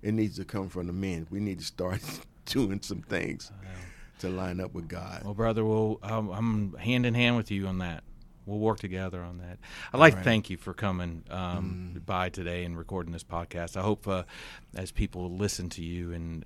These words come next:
Speaker 2: uh, uh, they're as blessed as I have been, uh, in this just short time that I've gotten to,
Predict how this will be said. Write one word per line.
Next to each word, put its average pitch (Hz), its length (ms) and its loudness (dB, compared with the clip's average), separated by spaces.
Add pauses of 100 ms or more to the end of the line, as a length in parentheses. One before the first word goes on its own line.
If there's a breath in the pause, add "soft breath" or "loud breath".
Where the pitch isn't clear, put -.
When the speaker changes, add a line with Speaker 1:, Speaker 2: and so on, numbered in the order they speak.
(100)
Speaker 2:
uh, 90 140 -6 (100)
uh, 95 100 -6 (240)
they're 98 240 -2
as 90 140 -4
blessed 92 380 -2
as 87 120 -6
I 87 140 -2
have 85 200 -8
been, 90 380 -4 (400 loud breath)
uh, 95 160 -6
in 101 140 -2
this 98 160 -2
just - 280 -6
short 107 300 -2
time 95 300 -2
that 87 240 -6
I've 90 200 -6
gotten 85 340 -8
to, 87 340 -6